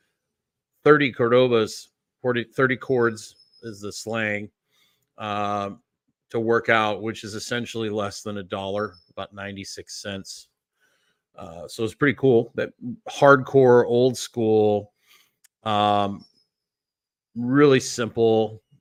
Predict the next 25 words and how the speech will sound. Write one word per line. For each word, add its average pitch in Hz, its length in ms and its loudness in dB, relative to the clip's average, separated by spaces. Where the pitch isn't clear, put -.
Um, 101 520 -6
not 127 180 -2
quite 139 180 2
an 117 100 2
outdoor 117 360 2
gym, 113 340 -2
but 104 180 -2
the 107 60 -12
doors 113 320 2
are 107 100 -2
open, 107 420 -2
very 123 200 6
minimal 113 340 0
lighting, 104 500 -2
uh, 98 340 -10
um, 98 380 -10
no 113 240 0
A 110 140 -2
C. 104 480 -10
Uh, 82 160 -12
so - 160 -2
I 117 40 4
went 117 200 0
this - 180 -10
morning, 110 420 -2